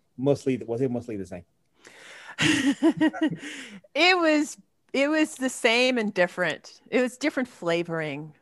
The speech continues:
Speaker 2: special
Speaker 1: Yeah.
Speaker 2: sauce.
Speaker 1: How so?
Speaker 2: Um, <laughs> okay,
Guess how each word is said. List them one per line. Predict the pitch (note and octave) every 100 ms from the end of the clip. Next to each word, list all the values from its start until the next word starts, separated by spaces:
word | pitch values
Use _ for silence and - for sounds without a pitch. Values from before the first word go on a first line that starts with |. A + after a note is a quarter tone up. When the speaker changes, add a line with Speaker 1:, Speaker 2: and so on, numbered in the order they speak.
| _ _ G#3+
Speaker 2:
special | - - C4 B3 A2+
Speaker 1:
Yeah. |
Speaker 2:
sauce. | G#2+ - A#2+ - - - - - - - - - -
Speaker 1:
How | A#3 A3
so? |
Speaker 2:
Um, | A3+ A3+ G#3+ A3+ A3+ - - E3+ E3
<laughs> | - _ -
okay, | A3+ B3+ A#3 G3+